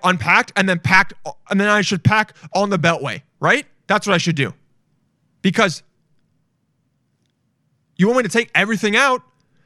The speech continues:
and then every time I go through, dude, even if I put everything in it perfectly, it always seems like they just find some shit. Oh, dude,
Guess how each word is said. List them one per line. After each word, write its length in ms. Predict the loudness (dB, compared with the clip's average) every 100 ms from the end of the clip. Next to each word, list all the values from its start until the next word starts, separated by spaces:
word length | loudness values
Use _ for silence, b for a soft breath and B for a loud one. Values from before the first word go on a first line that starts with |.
| _
and 160 | 0 2
then 100 | 2
every 200 | 0 0
time 200 | 0 0
I 60 |
go 160 | 2 2
through, 220 | 0 -4
dude, 240 | 0 -2 -4 B
even 220 | 0 0
if 60 | 0
I 100 | 0
put 200 | 0 0
everything 400 | 0 -2 -2 0
in 100 | 0
it 140 | 0 B B
perfectly, 540 | 0 0 -2 -2 -2 -2 B
it 140 | 0 2
always 260 | 2 0
seems 180 | -4 -2
like 120 | 0
they 100 | 0
just 220 | 0 0
find 340 | 0 2 2 0
some 140 | 0
shit. 340 | 0 2 0 -2 B B B 2
Oh, 380 | 4 4 0 -10 b b -16 -4
dude, 260 | -2 -2